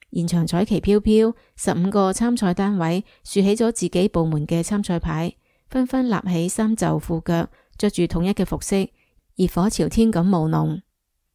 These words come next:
而田埂上面就企住攝影師進行隨時嘅跟拍，記錄低呢一幕。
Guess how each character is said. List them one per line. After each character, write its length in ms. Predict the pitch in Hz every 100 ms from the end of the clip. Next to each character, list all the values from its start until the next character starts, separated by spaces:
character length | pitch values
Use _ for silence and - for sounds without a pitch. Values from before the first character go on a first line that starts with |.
| _ _ _ _ -
而 180 | 190 185
田 200 | 185 175
埂 160 | 180
上 220 | 254 226
面 240 | 196 185 180
就 220 | 170 170
企 180 | 175 180
住 140 | -
攝 200 | 175 185
影 160 | 175 180
師 360 | - 226 226 - _
進 220 | - 220 196
行 180 | 165
隨 220 | 160 170 165
時 160 | -
嘅 140 | 165 185
跟 200 | 220 220
拍， 280 | 196 165 - _ _
記 140 | - 185
錄 100 | 165
低 180 | - 214
呢 100 | 214
一 100 | 220
幕。 320 | 202 160 -